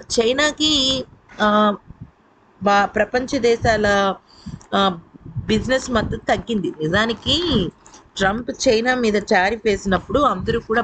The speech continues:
భారత్ మంచి ప్లేస్ అనుకున్నారు, ఎందుకంటే యువత ఎక్కువ కాబట్టి. కానీ ట్రంప్ అది కూడా చేయకుండా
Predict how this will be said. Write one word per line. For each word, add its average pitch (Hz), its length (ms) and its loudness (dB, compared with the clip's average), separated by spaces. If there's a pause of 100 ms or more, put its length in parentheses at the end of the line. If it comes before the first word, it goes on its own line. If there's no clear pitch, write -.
భారత్ 175 460 0
మంచి 185 320 -2
ప్లేస్ 208 240 2
అనుకున్నారు, 156 440 0
ఎందుకంటే 208 420 -2
యువత 214 340 0
ఎక్కువ 190 260 -4
కాబట్టి. 131 400 -2 (560)
కానీ 175 380 0 (400)
ట్రంప్ 190 380 -2
అది 185 220 -2
కూడా 220 220 2
చేయకుండా 175 640 0